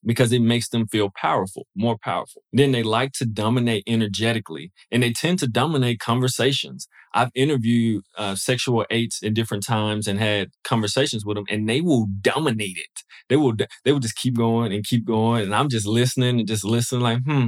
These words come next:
okay, cool. Let me ask you a really deep question, make you pause and ponder real quick. Let's get past this, uh, some of this facade of all this talk and this strength, and let me get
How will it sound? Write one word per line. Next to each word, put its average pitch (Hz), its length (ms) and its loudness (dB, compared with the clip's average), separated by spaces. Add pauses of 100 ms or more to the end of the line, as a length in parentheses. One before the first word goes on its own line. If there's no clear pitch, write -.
(120)
okay, 139 440 0
cool. 156 300 2 (260)
Let 117 120 2
me 139 100 4
ask 120 240 -2
you 131 80 4
a 107 80 4
really 117 220 4
deep 110 260 2
question, 98 360 -2
make 104 160 0
you 98 80 0
pause 98 580 2
and 80 140 -10
ponder 107 320 0
real 90 200 -2
quick. 87 280 -6
Let's 135 160 0
get 131 240 0
past 113 500 0
this, 101 240 -6
uh, 95 480 0
some - 280 0
of 110 60 0
this 110 140 -2
facade 104 600 -2
of 98 80 -4
all 98 100 2
this 98 160 -2
talk 98 320 -4
and 95 100 0
this 92 120 -2
strength, 110 400 -2
and 95 80 -2
let 107 100 2
me 117 120 2
get 101 280 -2